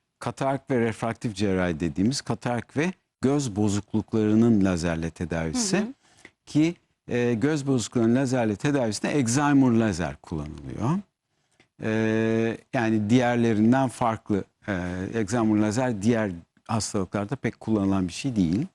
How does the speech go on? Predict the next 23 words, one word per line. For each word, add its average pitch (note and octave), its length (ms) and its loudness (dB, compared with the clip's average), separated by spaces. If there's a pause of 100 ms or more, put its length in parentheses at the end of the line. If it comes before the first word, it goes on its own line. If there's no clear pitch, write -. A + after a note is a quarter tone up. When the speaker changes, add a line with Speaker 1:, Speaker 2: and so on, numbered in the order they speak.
(840)
Speaker 1:
E, A#2+ 80 -2
ve A#2+ 580 0
bunu E3 460 4 (480)
ben D3 380 0 (120)
aşağı C#3+ 300 -2
yukarı C3+ 300 0
yirmi C3+ 200 6
sekiz - 280 -4
sene B2+ 200 2
önce A2+ 260 2
getirdim F2 540 -4
Türkiye'ye. F#2+ 540 -4 (560)
E, B2+ 360 2
miyoplarda B2 1700 0
kullanıyoruz. F2 880 -2 (320)
Hipermetroplarda A2+ 1080 -2
ve E3 120 0
astigmatların G2+ 800 -2
tedavisinde D#2+ 800 -8 (400)
Speaker 2:
Miyop, B3+ 240 2
Speaker 1:
kullanıyoruz. - 280 -4 (460)
Speaker 2:
hipermetrop, F#3+ 600 -2
Speaker 1:
Metrop D#3+ 120 0